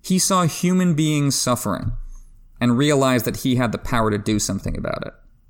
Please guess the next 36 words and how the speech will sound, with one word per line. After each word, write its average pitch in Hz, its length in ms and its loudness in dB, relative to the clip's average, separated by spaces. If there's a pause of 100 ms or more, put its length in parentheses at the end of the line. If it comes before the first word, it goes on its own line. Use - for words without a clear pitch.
And 104 120 -2
he 95 60 -4
did - 260 -4
it. - 100 -10 (680)
What - 200 0
more 202 160 2
can 196 160 2
you 190 100 2
ask 160 380 0
of 151 80 -2
someone 127 340 2
in 104 100 0
power? - 380 0
It's 131 140 -2
an 165 80 0
act 180 260 0
of 175 80 0
heroism 156 540 2
so 170 300 0
pure, 160 600 0
it, 156 140 -2
it, 127 240 -4
it 156 160 -6
brings 170 240 -2
tears 175 320 -2
to - 80 -4
my 95 200 0
eyes. - 480 -10 (380)
The - 140 0
essence 160 420 0
of 143 140 -4
grace. 120 560 0 (160)
I 135 160 2
was 156 180 0
in 139 220 2
need, 107 400 -2